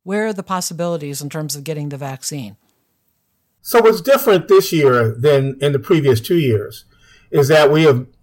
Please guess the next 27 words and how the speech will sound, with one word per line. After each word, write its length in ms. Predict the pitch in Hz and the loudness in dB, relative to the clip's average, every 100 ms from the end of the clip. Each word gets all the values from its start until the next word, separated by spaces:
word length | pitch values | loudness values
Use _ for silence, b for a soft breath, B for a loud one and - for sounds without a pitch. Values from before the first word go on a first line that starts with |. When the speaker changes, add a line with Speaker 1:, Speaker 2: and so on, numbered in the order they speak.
| - _ | -20 _
Speaker 2:
primarily 600 | - 180 180 214 214 180 | 0 2 6 6 6 6
moved 480 | 151 147 165 156 135 | 4 2 2 2 2
the 60 | 123 | 2
vaccination 680 | 139 135 - 139 135 143 | 4 2 0 0 0 -2
process 760 | 120 139 131 120 139 120 - - _ _ _ _ | -2 0 2 2 0 0 -4 -12 _ _ _ _
to 160 | - 220 | -2 0
the 80 | 156 | 0
private 440 | - 160 143 131 | 2 2 2 0
sector, 460 | - 151 123 107 - _ _ _ b b b b - | 2 0 0 -6 -18 _ _ _ b b b b -14
uh, 180 | - 135 | -8 -6
in 80 | |
terms 320 | 120 175 156 127 | 0 2 2 2
of 80 | |
both 260 | 127 139 123 | 4 4 4
distribution 960 | 151 123 - 113 151 175 - 175 165 165 - | 0 0 -2 -2 2 2 2 0 0 -4 -4
as 240 | 135 131 | -2 -2
well 320 | 139 139 135 | 2 4 4
as 360 | 131 127 120 110 | 2 -2 -2 -4
payment. 420 | - 165 117 - _ _ _ b b b b | -4 -2 -2 -8 _ _ _ b b b b
So 200 | - 170 | 0 4
that, 220 | 156 147 | 4 2
first 280 | - 220 214 | 4 4 4
of 60 | |
all, 180 | 160 147 | 4 6
if 160 | 147 175 | 4 2
you're 160 | 156 | 0
insured, 540 | 147 - 202 151 123 | 0 2 4 4 2